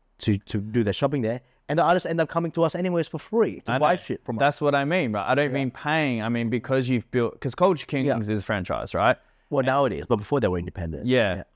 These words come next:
Speaker 2: But I mean, like, Culture Kings is kinda like, I still look at Culture Kings as, like, fucking Target.
Speaker 1: Mm.
Speaker 2: And, like, you guys are, like, I mean, 'cause your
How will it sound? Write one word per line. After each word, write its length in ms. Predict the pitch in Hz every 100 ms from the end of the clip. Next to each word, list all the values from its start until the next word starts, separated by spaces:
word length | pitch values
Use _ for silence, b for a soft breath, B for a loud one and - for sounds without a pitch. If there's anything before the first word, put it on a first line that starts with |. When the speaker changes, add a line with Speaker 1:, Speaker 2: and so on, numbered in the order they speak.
| _
Speaker 2:
But 160 | 123 127
I 40 |
mean, 140 | 131 123
like, 140 | 117
Culture 480 | 135 156 - - 131
Kings 300 | - 123 113
is 140 | 104
kinda 220 | - 110 107
like, 140 | 104
I 140 | - 131
still 200 | - 113
look 140 | 110
at 80 | 85
Culture 400 | - 104 - - _
Kings 300 | - 104 101
as, 120 | 90 87
like, 140 | 82 _ _ _
fucking 300 | - 107 92
Target. 440 | - 101 92 - _ _ _ -
Speaker 1:
Mm. 100 | 117 107 107
Speaker 2:
And, 120 | 107
like, 200 | 98 -
you 120 | 101
guys 260 | 98 95 92
are, 100 | 95
like, 260 | 95 98 -
I 60 | 127
mean, 200 | 131 120
'cause 120 | 120
your 300 | 131 151